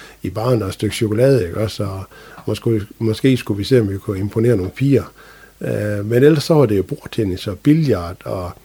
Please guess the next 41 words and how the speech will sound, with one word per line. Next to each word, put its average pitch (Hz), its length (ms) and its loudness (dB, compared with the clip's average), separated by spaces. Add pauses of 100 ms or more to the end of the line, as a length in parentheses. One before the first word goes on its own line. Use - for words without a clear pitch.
(1000)
jamen, 127 300 2
vi 135 100 4
leger 120 220 2
jo 110 60 -2
sådan 160 140 4
set 127 140 6
også, - 340 -4 (120)
øhm, 123 380 -6 (140)
nej, 127 220 2
når, 123 260 4
når 123 120 2
man 117 140 4
når 151 200 6
den 131 140 6
alder, 127 200 6
man 107 80 2
går 104 80 0
i 101 40 0
ungdomsklub, 117 420 2
så 139 120 0
leger 120 380 2
man 95 80 -4
ikke 110 160 -2
med 92 80 -4
legoklodser, 107 520 0
så - 60 -2
bygger 139 300 2
man 95 140 -10
jo 95 60 -10
med 101 100 -6
legoklodser, 110 540 0
men, 117 240 0
men, 113 200 0 (360)
men 123 280 4
ungdomsklubben 131 1080 2
var 110 80 2
jo 107 120 4
den 104 120 0
samme 135 360 2
sted, 135 260 4
som, 107 340 -2